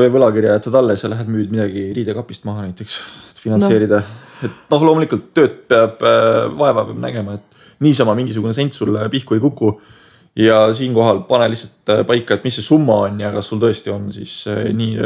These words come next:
Speaker 1: raudsed närvid, et sa julged sellega tegeleda ja kas sul rahavood lubavad seda, et kui lubavad, siis noh, jumala eest, kõik võib teha,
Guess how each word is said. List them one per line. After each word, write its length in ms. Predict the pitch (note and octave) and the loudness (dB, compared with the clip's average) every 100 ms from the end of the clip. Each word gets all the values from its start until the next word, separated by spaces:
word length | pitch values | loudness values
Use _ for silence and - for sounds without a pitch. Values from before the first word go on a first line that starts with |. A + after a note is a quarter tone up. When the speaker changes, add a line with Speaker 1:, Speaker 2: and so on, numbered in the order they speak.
| A#2+ | 2
Speaker 1:
raudsed 300 | A#2 A#2+ A2 | 2 2 0
närvid, 280 | A2+ B2 A2 | -2 -2 -2
et 60 | A2 | -4
sa 120 | - | -2
julged 220 | A#2 A2+ | 0 0
sellega 220 | G#2+ G#2+ G#2+ | -4 -6 -2
tegeleda 440 | C3 A#2 G#2+ G#2+ | 0 -2 -2 -2
ja 40 | G#2 | -4
kas 120 | G#2 | -6
sul 160 | A2 A2 | -10 -6
rahavood 360 | B2 A2 A2 A2+ | -4 -4 -4 -2
lubavad 320 | B2+ G#2+ A2 | 0 0 -2
seda, 280 | G#2 G#2+ G#2+ | -8 -8 -10
et 100 | - | -8
kui 160 | C3+ | -4
lubavad, 320 | E3 F3+ A#2+ A#2 | -2 0 -2 -4
siis 180 | A#2 | -10
noh, 120 | A#2+ A#2 | -10 -8
jumala 260 | A#2 A2+ G#2+ | -8 -6 -8
eest, 160 | - | -10
kõik 160 | B2+ A2+ | -12 -10
võib 160 | G#2+ G2+ | -8 -6
teha, 220 | A2 G2+ | -4 -2